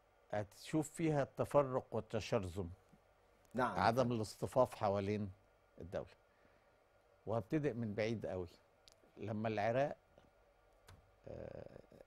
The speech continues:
Speaker 1: اتقسمت، بقى المية تركيا مضايقاها فيها،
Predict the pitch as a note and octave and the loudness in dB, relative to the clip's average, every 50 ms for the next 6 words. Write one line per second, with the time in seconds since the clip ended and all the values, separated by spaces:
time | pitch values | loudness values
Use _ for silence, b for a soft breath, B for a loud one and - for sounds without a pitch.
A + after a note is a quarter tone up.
0 | _ - F#2 - - - A#2+ - - - C3 G#2 G2+ F#2 - - _ _ - - | _ -20 -20 -16 -12 -12 -12 -10 -4 -4 -2 -2 -2 -6 -8 -12 _ _ -20 -20
1 | _ _ _ _ _ _ _ _ b b b b b b b b b b b b | _ _ _ _ _ _ _ _ b b b b b b b b b b b b
2 | b b _ - - - F#2 G#2+ A2+ A2+ B2 A#2+ A#2+ C3 C#3 D3+ E3 D#3+ D3+ D3 | b b _ -20 -14 -6 -2 0 2 4 4 2 2 4 4 6 6 6 6 4
3 | C#3+ C#3 - - _ _ _ - - A2 F#2+ - - - B2 A#2 A2 A2+ A2 A2 | 2 2 -4 -12 _ _ _ -6 -4 -4 -4 -4 -2 0 2 4 4 4 2 2
4 | F#2+ F#2+ F#2 F#2+ G#2 E2 D2 A2 G#2 F2+ G2+ F#2+ - - G2 F2 E2+ E2 | 0 -2 -2 -2 -2 0 0 -2 -2 -2 -4 -6 -4 -4 -6 -6 -6 -10